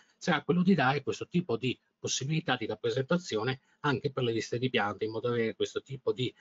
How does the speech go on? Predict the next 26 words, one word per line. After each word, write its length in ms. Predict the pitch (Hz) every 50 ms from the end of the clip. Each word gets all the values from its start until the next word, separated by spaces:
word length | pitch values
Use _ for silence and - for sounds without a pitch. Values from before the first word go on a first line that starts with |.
| - _ _ _ _ _
caratteristica, 1080 | - 131 123 120 120 - - 135 131 143 131 113 - - _ 123 107 - 110 104 - - _ _ _ _ _
eh, 220 | - 101 101 98 104
di 100 | 131 123
rappresentazione 920 | 113 - - 117 110 120 120 - 123 - - - 160 165 156 143 127 - _ _ _ _
accattivante 760 | - - - 131 131 - 135 131 135 135 139 127 110 -
e 20 | 117
di 120 | 117 110
comunicazione 540 | - 110 110 113 110 123 120 - - 135 131
per 80 | - -
questo 220 | 101 - - 127
progetto 540 | - 180 180 - 123 101 - - - - - _ _ _
in 160 | - 202 196 180
tutte 240 | 165 147 135 -
le 80 | 135 139
viste 240 | 123 113 - - 117
di 100 | 117 127
Archicad, 400 | 110 107 101 - - - 117 101
quindi 340 | - 117 117 113 117 113 - _ _ _ _ _
non 260 | - 147 165 147 135
solamente 640 | - - 120 117 117 123 131 127 117 104 - - 101
in 360 | 98 110 120 123 117 104 90 - - - _ _ _ _ _
tre 200 | - 156 131 135
D 220 | 139 160 143 -
come 220 | - 110 113 113
c'era 200 | 104 - 123 113
adesso 540 | 123 113 127 131 120 107 - - - - -